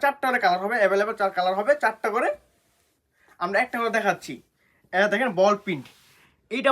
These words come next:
মনে করেন এখানে মার্কেট ভাইরাল, এই বল প্রিন্টটা। মাত্র থাকবে পাঁচশো পঞ্চাশ টাকা, রমজানের উপলক্ষে দিচ্ছি আমরা মাত্র পাঁচশো পঞ্চাশ। ছয়শো পঞ্চাশ টাকা কাপড়, কাপড় দিচ্ছি আমরা মাত্র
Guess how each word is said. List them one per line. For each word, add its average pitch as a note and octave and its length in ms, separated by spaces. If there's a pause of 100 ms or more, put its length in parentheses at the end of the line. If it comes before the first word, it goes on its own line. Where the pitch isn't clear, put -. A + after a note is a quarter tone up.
মনে C4 180
করেন B3 280
এখানে A3+ 220 (520)
মার্কেট G3 380
ভাইরাল, D#3+ 260 (320)
এই F3+ 120
বল E3 160
প্রিন্টটা। E3+ 260 (1600)
মাত্র A3+ 260
থাকবে A3+ 220 (160)
পাঁচশো A#3+ 260 (100)
পঞ্চাশ G3 280
টাকা, A#3+ 120 (100)
রমজানের A3 380
উপলক্ষে G#3+ 440
দিচ্ছি A3 220
আমরা B3+ 180
মাত্র A#3+ 160 (160)
পাঁচশো A#3+ 240 (100)
পঞ্চাশ। G3+ 340 (720)
ছয়শো G#3 280
পঞ্চাশ G3 240
টাকা B3 120
কাপড়, B3+ 200 (140)
কাপড় B3 220
দিচ্ছি B3+ 180
আমরা A#3 140
মাত্র A#3+ 120